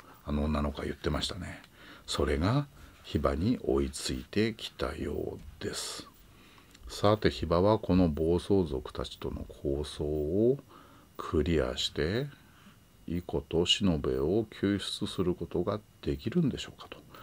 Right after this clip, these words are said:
それ以上にわからないのは、どうやってヒバがハイジャック犯をね、いくらヒバでもね、もうドア閉まってますからね、飛行機のね。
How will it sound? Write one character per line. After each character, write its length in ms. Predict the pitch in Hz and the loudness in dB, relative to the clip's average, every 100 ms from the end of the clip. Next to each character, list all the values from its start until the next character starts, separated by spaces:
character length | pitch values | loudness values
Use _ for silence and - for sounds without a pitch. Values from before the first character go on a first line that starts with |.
| - - - - | -18 -18 -20 -14
そ 200 | - 98 | -2 2
れ 140 | 123 | 4
以 100 | 160 | 4
上 180 | 160 143 | 4 4
に 60 | 87 | 4
わ 160 | 67 71 | 2 0
か 140 | 92 | 0
ら 80 | 95 | 2
な 120 | 80 | 0
い 60 | 71 | -2
の 60 | |
は、 60 | - | -6
ど 240 | 73 80 | -4 -2
う 60 | 139 | 0
や 80 | 165 | 0
っ 40 | |
て 140 | - - | -4 -8
ヒ 120 | - | -6
バ 120 | 69 | -4
が 80 | - | -4
ハ 180 | - 71 | -2 -2
イ 60 | |
ジ 100 | 71 | -2
ャ 40 | 67 | -4
ッ 20 | |
ク 120 | - | -8
犯 180 | - 76 | -10 -10
を 160 | - | -10
ね、 360 | 76 80 80 - - - - - - - | -8 -6 -6 -10 -20 -20 -16 -16 -16 -14
い 220 | - 73 | -6 -4
く 200 | 85 - | -2 -2
ら 100 | 139 | 0
ヒ 160 | 127 - | 0 0
バ 160 | 78 82 | 2 4
で 100 | 82 | 4
も 160 | 67 | 2
ね、 240 | 73 71 65 | 0 -2 0
も 340 | 87 123 76 | 6 8 6
う 60 | 71 - - - - | 2 -8 -20 -6 2
ド 140 | 139 | 2
ア 40 | - | 4
閉 180 | - | 4
ま 80 | 101 | 4
っ 60 | 180 | 4
て 140 | - | 2
ま 100 | 101 | 0
す 100 | - | 0
か 120 | - | -6
ら 80 | - | -6
ね、 100 | 87 | -6
飛 100 | - | -6
行 180 | - 85 | 0 0
機 180 | - 85 | 0 -8
の 80 | 87 | -8
ね。 180 | 87 | -8